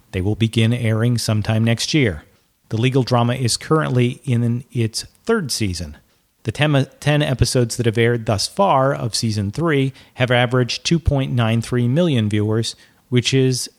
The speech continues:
down significantly from three point six million in season two. The remaining half dozen episodes are expected to begin airing sometime in January,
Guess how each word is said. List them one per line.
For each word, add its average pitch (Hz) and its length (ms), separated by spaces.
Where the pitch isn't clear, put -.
down 208 400
significantly 123 880
from 123 300
three 151 320
point 135 380
six - 340
million 110 340
in 127 200
season 104 420
two. 101 340
The 123 100
remaining 135 420
half 135 320
dozen 165 320
episodes 117 560
are 123 200
expected 120 480
to 123 220
begin 117 320
airing 110 380
sometime 110 580
in 117 120
January, 104 600